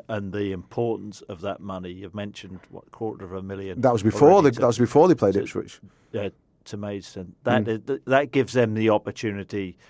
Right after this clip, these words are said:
Speaker 1: to actually kick on and, and progress. So
Speaker 2: Mm.
Speaker 1: that's
Speaker 2: And, and
Speaker 1: uh, that, that, that's why it, it is absolutely vital. But I, I, I don't know whether a lot of people care, but it, it, you know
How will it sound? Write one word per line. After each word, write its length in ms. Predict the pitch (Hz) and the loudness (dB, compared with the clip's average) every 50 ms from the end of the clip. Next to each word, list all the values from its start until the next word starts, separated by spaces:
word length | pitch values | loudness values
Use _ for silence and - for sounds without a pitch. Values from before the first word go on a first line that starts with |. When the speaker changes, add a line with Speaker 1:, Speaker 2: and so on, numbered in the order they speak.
| _ _ _ _ _ _ _ | _ _ _ _ _ _ _
Speaker 1:
to 120 | - - 110 | -6 -2 -2
actually 540 | 110 113 - - - - 107 101 95 90 _ _ _ - - | -2 -2 -4 -10 -14 -12 -10 -10 -12 -12 _ _ _ -12 -6
kick 280 | - 123 104 - - 123 | -4 -4 -4 -2 0 0
on 380 | 117 107 104 101 98 92 90 - _ _ - | 2 2 2 0 -2 -6 -12 -16 _ _ -8
and, 440 | 107 104 104 101 101 98 95 92 - _ _ - | -6 -6 -6 -6 -8 -10 -12 -14 -16 _ _ -10
and 260 | - 104 104 98 87 | -8 -8 -8 -8 -12
progress. 460 | - - 95 92 - 123 117 104 92 - | -12 -12 -10 -6 -4 -2 -2 -4 -4 -8
So 160 | - 117 113 | -8 -6 -6
Speaker 2:
Mm. 40 | 110 | -6
Speaker 1:
that's 460 | 139 143 139 - - - - - - - - - - - - | -6 -8 -8 -12 -14 -18 -18 -18 -20 -20 -20 -20 -14 -4 0
Speaker 2:
And, 120 | - 135 147 | 2 2 4
and 140 | - 143 139 147 | 4 2 2 2
Speaker 1:
uh, 60 | - - | 0 -4
that, 240 | - 165 160 156 - | -8 -8 -8 -8 -6
that, 220 | - 170 175 - - | -6 -6 -6 -4 -4
that's 260 | 175 170 160 - - | -4 -4 -4 -4 -2
why 200 | 151 143 131 113 | 0 2 2 2
it, 420 | 113 113 - 131 127 127 123 131 127 - | 2 2 0 -2 -2 0 -2 -2 0 0
it 120 | 131 120 123 | -2 0 0
is 160 | 120 107 110 | -2 -2 0
absolutely 720 | 147 147 143 - - - 110 110 110 110 - - 104 92 | 0 -2 -2 -2 -6 -8 -4 -2 -2 -2 -4 -6 -12 -12
vital. 540 | 87 - 107 101 107 113 107 - - 82 87 | -8 -6 -4 -4 -4 -4 -6 -10 -12 -12 -12
But 260 | 85 - 113 117 - _ _ - | -8 -6 -6 -6 -8 _ _ -14
I, 60 | 143 | -14
I, 180 | 143 - 143 131 | -12 -10 -10 -12
I 560 | 131 127 _ _ _ _ _ _ _ - - - | -12 _ _ _ _ _ _ _ _ -20 -20 -20
don't 280 | - - _ _ _ | -20 -20 _ _ _
know 140 | - - 87 | -18 -16 -14
whether 320 | 80 80 80 - 90 87 - _ _ _ _ _ - | -14 -14 -12 -12 -12 -14 -14 _ _ _ _ _ -10
a 60 | 101 | -6
lot 180 | 92 101 101 - | -6 -4 -6 -6
of 120 | 104 - | -8 -10
people 340 | - 110 110 107 - 98 87 | -8 -8 -8 -8 -8 -12 -12
care, 300 | - - 120 127 143 156 | -8 -8 -8 -8 -8 -8
but 220 | 165 160 151 - _ _ _ - | -8 -10 -10 -10 _ _ _ -8
it, 160 | - 160 160 - | -8 -8 -6 -6
it, 180 | 147 147 - _ - | -6 -6 -6 _ -8
you 100 | - 147 | -6 -6
know 160 | 135 113 110 | -6 -6 -8